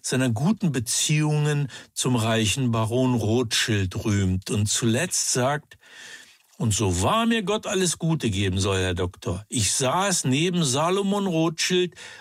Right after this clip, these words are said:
und er behandelte mich ganz wie seinesgleichen, ganz familionär.“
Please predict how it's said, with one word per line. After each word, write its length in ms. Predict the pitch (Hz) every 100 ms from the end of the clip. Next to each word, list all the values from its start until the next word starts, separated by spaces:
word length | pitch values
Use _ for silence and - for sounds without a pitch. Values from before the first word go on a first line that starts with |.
| -
und 240 | 160 151
er 100 | 123
behandelte 760 | 104 98 - 139 151 147 - 143
mich 300 | 143 139 -
ganz 460 | 147 170 185 -
wie 100 | 165
seinesgleichen, 1040 | 143 143 139 139 - - 104 95 - - - -
ganz 420 | 170 214 220 - - -
familionär.“ 1300 | - - 143 139 139 135 131 120 95 90 87 82